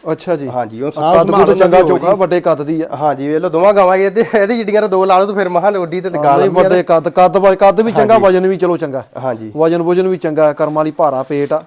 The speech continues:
Speaker 2: ਇਹ
Speaker 1: ਵਜਨ
Speaker 2: ਸੂਆ
Speaker 1: ਵੀ
Speaker 2: ਵੀਰ ਜੀ
Speaker 1: ਪੂਰਾ।
Speaker 2: ਸੁੰਦੀ ਜੇ ਤੀਸਰਾ ਹੁਣ।
Speaker 1: ਤੀਜਾ ਸੂਆ।
Speaker 2: ਹਾਂਜੀ, ਬਾਕੀ
Speaker 1: ਠੀਕ।
Speaker 2: ਥਾਂ ਥੂਣ ਚੌਵੇਂ ਚੱਲਦੇ, ਜਿਹੜਾ ਵੀਰ ਮਰਜ਼ੀ ਆਵੇ ਇੱਥੇ
Speaker 1: ਹਾਂ।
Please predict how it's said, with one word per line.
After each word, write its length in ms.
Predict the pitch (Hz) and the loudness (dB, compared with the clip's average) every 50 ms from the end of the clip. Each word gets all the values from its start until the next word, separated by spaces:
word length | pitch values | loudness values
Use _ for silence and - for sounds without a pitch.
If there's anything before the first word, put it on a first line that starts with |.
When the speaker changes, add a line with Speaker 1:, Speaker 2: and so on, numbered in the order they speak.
| _ - | _ -2
Speaker 2:
ਇਹ 100 | 190 202 | -2 -2
Speaker 1:
ਵਜਨ 160 | 143 143 - | 0 -2 0
Speaker 2:
ਸੂਆ 160 | 175 196 202 | 2 4 4
Speaker 1:
ਵੀ 60 | 202 | 4
Speaker 2:
ਵੀਰ 120 | 196 202 190 | 4 2 0
ਜੀ 60 | - | 0
Speaker 1:
ਪੂਰਾ। 100 | 208 220 | -2 -2
Speaker 2:
ਸੁੰਦੀ 300 | 214 202 180 170 165 190 | -2 -2 -4 -4 -4 -2
ਜੇ 100 | 190 202 | -2 -2
ਤੀਸਰਾ 400 | 196 190 156 135 135 131 120 117 | -2 -2 -8 -8 -4 -2 -2 0
ਹੁਣ। 120 | 110 101 - - _ _ | -2 -4 -8 -14 _ _
Speaker 1:
ਤੀਜਾ 260 | - 165 135 151 160 151 | -6 -6 -2 -2 -2 -2
ਸੂਆ। 300 | - 143 123 123 117 110 113 117 | -4 -8 -10 -12 -12 -14 -12 -8
Speaker 2:
ਹਾਂਜੀ, 300 | 139 131 117 110 113 104 101 - _ - | -8 -8 -8 -8 -10 -14 -16 -20 _ 0
ਬਾਕੀ 220 | 143 156 156 170 | 2 2 2 2
Speaker 1:
ਠੀਕ। 80 | 170 131 | 0 2
Speaker 2:
ਥਾਂ 160 | 170 165 160 | 4 4 4
ਥੂਣ 180 | 156 180 180 170 | 4 0 -4 -2
ਚੌਵੇਂ 280 | - 196 185 196 202 | 0 0 2 2 0
ਚੱਲਦੇ, 320 | 196 190 165 151 147 180 180 | 0 0 0 0 0 -2 -4
ਜਿਹੜਾ 220 | 165 170 185 185 | -4 -2 -2 -2
ਵੀਰ 180 | 170 160 165 170 | -2 -4 -8 -4
ਮਰਜ਼ੀ 340 | 160 147 135 120 139 170 170 | -2 -2 -2 -2 -4 -4 -2
ਆਵੇ 220 | 156 143 139 147 | -2 -2 -2 -4
ਇੱਥੇ 220 | 143 - 170 160 147 | -6 -6 -6 -6 -6
Speaker 1:
ਹਾਂ। 200 | 156 147 143 | -6 -10 -12